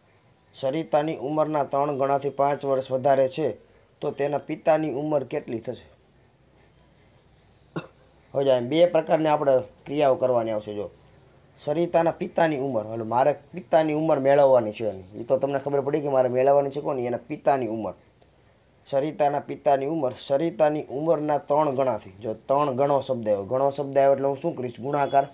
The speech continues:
કેટલા ગણા છે? ત્રણ ગણા. ત્રણ ગણાથી પાંચ વર્ષ શું છે? વધારે છે. વધારે આવે એટલે સરવાળો કે બાદબાકી? વધારે શબ્દ આવે એટલે શું કરવાનું? સરવાળો. ઓછું શબ્દ આવે એટલે શું કરવાનું? બાદબાકી.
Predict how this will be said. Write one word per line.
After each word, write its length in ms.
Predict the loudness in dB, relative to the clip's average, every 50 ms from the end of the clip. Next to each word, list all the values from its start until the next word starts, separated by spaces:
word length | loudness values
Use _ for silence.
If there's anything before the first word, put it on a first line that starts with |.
| -12 _ _ _ _ _ _ _ _ -12
કેટલા 280 | -8 0 2 4 4
ગણા 240 | 4 2 0 -2 -2
છે? 160 | -4 -6 -10 -14 -14 _ _ _ _ _ _
ત્રણ 260 | -4 -2 -2 -2 -2
ગણા. 240 | 0 0 0 -2 -4 -8 _ _ _ _ _ _ _ _
ત્રણ 300 | -2 0 2 2 0 0
ગણાથી 380 | 0 -2 0 0 -2 -4 -6 -6 -2
પાંચ 360 | 0 2 4 4 2 0 0
વર્ષ 300 | -2 0 0 0 -2 -4
શું 260 | -8 -6 -6 -6 -4 -4
છે? 120 | -6 -8
વધારે 460 | -6 -4 -2 2 4 4 4 4 2
છે. 120 | 0 -6 -12 -8
વધારે 360 | -8 -4 0 2 2 4 4 4
આવે 160 | 4 4 4
એટલે 140 | 2 0 -4
સરવાળો 400 | -4 -4 0 2 4 4 4 4
કે 120 | 2 0
બાદબાકી? 460 | 0 0 -2 0 0 -2 -2 -2 -8 -16 -20 -20 -20 _ -20 -20 -20 -20 -20 -20 -20 -18 -14
વધારે 340 | -12 -6 0 2 2 2 2
શબ્દ 240 | 0 -4 -4 0 2
આવે 140 | 4 4 4
એટલે 140 | 2 -2 -4
શું 180 | -4 -4 -2 0
કરવાનું? 440 | 0 0 2 0 0 0 -4 -6 -8 -14 _ _ _
સરવાળો. 440 | -6 -2 2 4 6 6 6 4 4 0 -2 -4
ઓછું 220 | -6 -6 -6 -8
શબ્દ 220 | -8 -8 -4 -2 0
આવે 140 | 0 2
એટલે 140 | 0 -2 -4
શું 160 | -4 -4 -2
કરવાનું? 380 | -2 -2 0 0 0 0 0 -4 -10 -16 _ _ _ _ _ _
બાદબાકી. 480 | 2 2 2 4 2 2 2 0 -4 -10